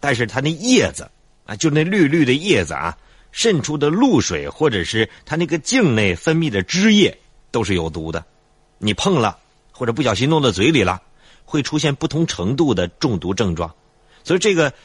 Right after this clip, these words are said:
很多人都知道滴水观音不适合在室内种植。当然了，你在室内种植它能活，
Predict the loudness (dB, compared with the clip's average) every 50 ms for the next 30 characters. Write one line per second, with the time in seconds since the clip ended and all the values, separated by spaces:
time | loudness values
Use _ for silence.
0 | -20 -20 -20 _ -2 0 2 4 4 4 4 4 2 0 0 0 0 0 0 0
1 | -2 -2 0 0 2 0 0 2 0 0 2 2 0 0 -2 -4 -4 -2 0 0
2 | 0 0 0 2 2 2 2 0 0 -2 0 0 0 0 0 -2 -2 -2 0 2
3 | 2 2 2 2 2 2 2 2 2 0 0 2 2 2 2 0 -2 _ _ _
4 | _ _ _ _ _ _ _ _ _ _ _ _ _ _ _ _ -2 0 0 2
5 | 2 0 -2 -2 -2 -2 -2 0 0 0 0 0 0 2 2 2 2 2 0 0
6 | 0 0 2 2 2 2 2 0 -2 -2 -2